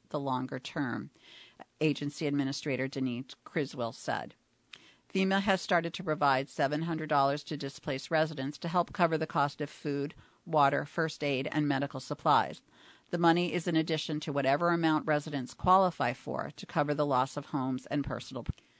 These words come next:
The Biden administration is seeking twelve billion dollars more for the government's disaster relief fund as part of its supplemental funding request to Congress. Green said leaders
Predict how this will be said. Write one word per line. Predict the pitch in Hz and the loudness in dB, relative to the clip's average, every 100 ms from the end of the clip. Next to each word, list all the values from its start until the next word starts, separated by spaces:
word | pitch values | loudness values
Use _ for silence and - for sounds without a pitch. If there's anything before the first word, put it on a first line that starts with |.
| _ - _ - | _ -20 _ -4
The | 190 | 4
Biden | 190 208 196 | 8 8 6
administration | 151 143 139 - 139 123 - | 2 2 -2 -6 -6 -6 -8
is | 147 147 | -6 -8
seeking | - 151 - 147 135 | -6 -6 -6 -8 -8
twelve | - - 151 147 156 | -8 -2 2 2 0
billion | 165 151 151 | -2 0 0
dollars | 156 143 143 143 | 2 4 2 0
more | 170 156 131 139 | -2 -2 -2 -4
for | 147 | -6
the | 139 | -4
government's | 147 135 147 143 143 | 0 0 2 0 -4
disaster | - 143 147 139 143 - | -6 -2 2 4 2 -4
relief | 143 131 147 175 | -6 -4 -2 -4
fund | - - 113 110 | -6 -4 -2 -2
as | - 156 - | -4 -8 -2
part | 175 165 | 0 0
of | 160 | -2
its | 143 | -4
supplemental | - 156 175 160 151 143 | -2 -2 0 -2 -2 -4
funding | - 165 151 139 131 | -2 0 2 0 -2
request | 127 - - - | -6 -6 -8 -10
to | - | -6
Congress. | 156 139 135 - - - _ _ - - - _ | -2 -2 -2 -8 -12 -20 _ _ -20 -20 -20 _
Green | 175 170 175 | -2 -2 -2
said | - 156 160 | 0 0 2
leaders | 170 165 165 | 0 2 -2